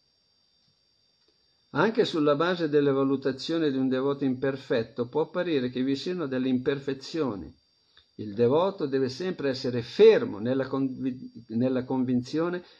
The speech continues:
che anche se il maestro spirituale entrasse in un negozio di liquori, ciò non significherebbe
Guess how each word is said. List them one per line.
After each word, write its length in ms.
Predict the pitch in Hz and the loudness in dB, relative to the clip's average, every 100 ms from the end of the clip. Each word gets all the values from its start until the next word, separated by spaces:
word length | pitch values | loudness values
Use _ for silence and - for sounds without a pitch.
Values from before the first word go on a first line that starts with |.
| _ _ _ | _ _ _
che 180 | - 131 | 0 4
anche 360 | 208 226 175 | 4 2 0
se 100 | 139 | -2
il 80 | 139 | 0
maestro 320 | 131 156 160 | 0 -2 -4
spirituale 720 | 143 147 139 131 135 143 123 | -6 -2 -2 0 0 0 0
entrasse 600 | 117 117 - 165 143 - 120 | -2 -4 -4 -2 -4 -4 -4
in 100 | 120 | -2
un 100 | 117 | -2
negozio 460 | 120 139 147 139 | 0 -2 -2 -4
di 100 | 123 | -2
liquori, 640 | 117 117 - 143 165 170 - _ _ _ _ _ _ _ - | -2 -6 0 2 2 -2 -8 _ _ _ _ _ _ _ -6
ciò 440 | - 131 110 - - | 0 0 0 -8 -2
non 200 | 123 123 | 0 0
significherebbe 1040 | 123 113 123 113 117 107 131 135 143 | 0 -2 -2 -4 -4 -2 -2 -4 -8